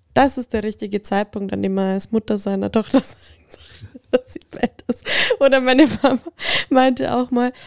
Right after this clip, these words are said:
"Ah ja, du hast auch so fette", oder so, nee, nicht fett, hat sie nicht gesagt, so, "so dicke Arme, das hast du von mir."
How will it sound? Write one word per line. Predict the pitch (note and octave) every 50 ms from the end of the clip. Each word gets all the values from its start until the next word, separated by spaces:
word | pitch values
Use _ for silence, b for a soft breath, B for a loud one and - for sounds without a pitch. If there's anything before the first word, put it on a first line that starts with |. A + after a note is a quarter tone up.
| B B
"Ah | B G#4+ G4 G4+ F#4+
ja, | E4+ D#4 D#4
du | D#4+ - E4+
hast | E4 D#4 - -
auch | - C4+ C4
so | - C#4+
fette", | - - C#4 C4+ C4+ - B3+ A#3+ - -
oder | A3 A#3 A3+ B3+ B3
so, | A#3+ A#3+ - -
nee, | A3+ A3+ G#3+ G#3+
nicht | G#3+ G#3+ G#3 -
fett, | - G#3 G3+ - -
hat | G#3 -
sie | - G3+
nicht | G3 G#3 -
gesagt, | - G3 G3+ G3 G3+
so, | - - G#3 G#3+
"so | G#3 - A#3+
dicke | - - D4 C#4+ - - A#3+ - -
Arme, | G#3 G#3+ A3+ A3+ A3 G#3+ G#3+ - b b b b
das | C#4+ C4+ -
hast | E4 D#4 - -
du | D4
von | - - C4+ B3+ B3
mir." | B3 B3+ C4 C4 C4 F4